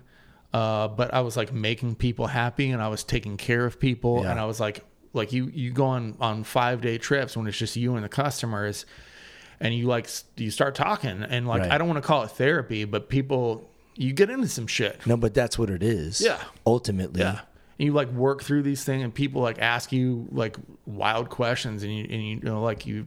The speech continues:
Speaker 1: gotta respond. And
Speaker 2: "What's your journey? Tell me about your
Speaker 1: Yeah.
Speaker 2: journey."
Speaker 1: Yeah.
Speaker 2: I mean, you know, you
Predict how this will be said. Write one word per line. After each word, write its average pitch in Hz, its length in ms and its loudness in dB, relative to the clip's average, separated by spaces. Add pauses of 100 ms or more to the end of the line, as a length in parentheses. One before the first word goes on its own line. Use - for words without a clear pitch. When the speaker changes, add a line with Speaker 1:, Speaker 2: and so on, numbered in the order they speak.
Speaker 1:
gotta - 180 -8
respond. 110 600 -4
And 101 180 -6 (360)
Speaker 2:
"What's 104 240 2
your 139 100 4
journey? 127 480 0 (160)
Tell 113 140 4
me 123 100 4
about 120 200 2
your 101 100 6
Speaker 1:
Yeah. 127 80 0
Speaker 2:
journey." 127 400 0 (140)
Speaker 1:
Yeah. 82 240 2
Speaker 2:
I 135 60 4
mean, 127 220 0 (380)
you 147 100 6
know, 107 240 0 (200)
you 139 560 2